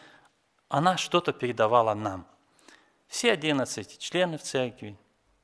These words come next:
шесть служителей в церкви, э, все дети, м, имеют хорошие судьбы, э, удачная жизнь,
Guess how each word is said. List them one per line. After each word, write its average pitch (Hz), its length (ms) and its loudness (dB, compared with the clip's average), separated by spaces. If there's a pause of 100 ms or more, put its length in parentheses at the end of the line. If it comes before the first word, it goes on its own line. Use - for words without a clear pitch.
(460)
шесть - 300 -2
служителей 139 560 -2
в - 80 -12
церкви, 123 540 -8 (840)
э, 101 680 -14 (160)
все 147 440 4 (440)
дети, 123 720 2 (560)
м, 95 460 -14 (680)
имеют 127 400 2
хорошие 139 560 4
судьбы, 123 640 0 (680)
э, 95 460 -10
удачная 127 560 6
жизнь, 131 480 -2